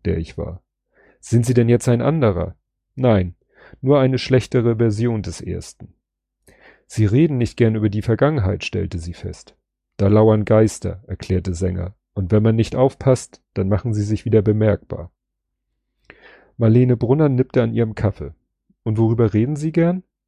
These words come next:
„Über das Kino“, sagte Sänger, „über Filme. Nicht, dass irgendwer was damit anfangen könnte.“ „Ach ja?“ Sie grinste und die Grübchen in ihren Wangen wurden noch etwas tiefer. „Dann reden Sie mal. Ich hab nämlich nicht nur Germanistik studiert, sondern auch Filmwissenschaft.“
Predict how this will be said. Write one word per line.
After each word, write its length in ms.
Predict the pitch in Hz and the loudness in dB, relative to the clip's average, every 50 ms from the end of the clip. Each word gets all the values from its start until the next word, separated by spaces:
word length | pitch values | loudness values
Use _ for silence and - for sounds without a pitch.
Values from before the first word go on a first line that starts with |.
| _ _ _ _ _ | _ _ _ _ _
„Über 180 | - 120 131 135 | 0 2 2 2
das 160 | 139 - - | 2 0 -2
Kino“, 320 | - - 160 147 113 101 | -2 -2 0 0 0 -2
sagte 400 | 90 85 90 92 90 - - 98 | -2 -2 -4 -4 -4 -6 -8 -8
Sänger, 380 | 85 80 92 87 85 82 80 - _ _ | -6 -6 -6 -6 -6 -10 -12 -14 _ _
„über 180 | 127 123 135 | 0 2 2
Filme. 460 | 120 - - 143 139 110 90 90 - - _ _ _ _ | 2 0 0 0 0 0 -2 -6 -10 -16 _ _ _ _
Nicht, 240 | - 120 - - 113 | -8 -8 -4 -2 -4
dass 160 | 101 - - _ | -4 -4 -4 _
irgendwer 460 | 135 131 139 131 120 113 107 113 104 | 2 4 4 2 2 0 0 2 2
was 160 | 101 101 - | 2 0 0
damit 240 | - 110 104 104 98 | 0 0 0 0 0
anfangen 480 | - 113 123 123 - - 95 87 82 - | 0 0 -2 -2 -2 -6 -8 -8 -8 -10
könnte.“ 400 | - 87 87 85 - 80 90 - _ _ _ _ _ _ _ _ _ _ _ | -10 -10 -10 -10 -12 -16 -20 -20 _ _ _ _ _ _ _ _ _ _ _
„Ach 220 | 92 85 - - | -6 -6 -6 -6
ja?“ 400 | - 104 92 92 98 120 170 208 - _ _ _ | -4 -2 0 2 2 2 2 0 -4 _ _ _
Sie 220 | _ _ - 123 120 | _ _ -6 -4 0
grinste 520 | - 147 185 190 - - - 175 170 180 - - - - - _ | 2 2 2 2 0 -2 0 0 0 0 -2 -8 -20 -20 -14 _
und 120 | - 135 | -2 -2
die 80 | 147 147 | -2 -2
Grübchen 420 | - 139 160 196 185 - - 165 | 0 2 2 2 2 2 0 0
in 140 | 147 143 - | 0 0 2
ihren 240 | - 135 135 131 120 | 2 2 2 4 2
Wangen 260 | 120 123 127 131 120 | 2 2 2 0 0
wurden 400 | 113 120 120 117 120 113 113 110 | 2 2 2 2 0 -4 -4 0
noch 180 | 107 123 - - | 0 0 0 0
etwas 380 | - 123 110 - 117 107 - | -4 -4 -2 -2 -4 -4 -4
tiefer. 460 | - - - 117 104 - - 73 - - _ _ _ _ _ _ _ _ _ | -6 -6 -6 -6 -4 -4 -8 -10 -10 -12 _ _ _ _ _ _ _ _ _
„Dann 120 | - 165 | 0 0
reden 260 | 185 175 220 208 156 | 2 2 2 2 2
Sie 140 | 110 95 101 | 2 0 -2
mal. 300 | 92 90 85 85 87 - _ _ | -2 -2 -4 -6 -8 -10 _ _
Ich 160 | - - - | -10 -2 0
hab 140 | 127 113 - | 0 0 0
nämlich 260 | 120 110 107 101 - | 0 0 0 0 -2
nicht 160 | 120 113 - - | -4 -4 -2 -2
nur 80 | 113 | 0
Germanistik 600 | 92 107 101 95 95 95 101 98 - - 135 - - | 2 2 2 2 2 0 0 -2 -2 -6 -8 -8 -6
studiert, 400 | - 151 143 - 160 160 151 - | -6 -6 -2 2 2 0 2 0
sondern 240 | 160 151 156 160 | -2 -2 0 0
auch 100 | 165 160 | 0 -2
Filmwissenschaft.“ 880 | - - - 175 147 117 92 90 - - 95 - - - - - _ _ | -2 0 0 0 0 0 -2 -6 -8 -10 -12 -10 -10 -10 -10 -12 _ _